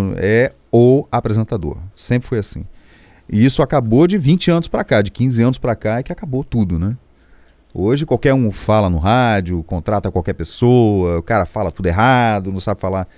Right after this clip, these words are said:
nem o nome da música direito e fica tudo bem.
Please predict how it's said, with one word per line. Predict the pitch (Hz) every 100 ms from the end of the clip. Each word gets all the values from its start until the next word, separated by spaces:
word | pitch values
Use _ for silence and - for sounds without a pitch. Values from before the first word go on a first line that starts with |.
| _ - _ _
nem | 98 131
o | 127
nome | 123
da | 110 95
música | 90 113 104 90 90
direito | 80 82 117 127 107 98 92
e | 92 117 110
fica | - - 117 117
tudo | - 113
bem. | 92 87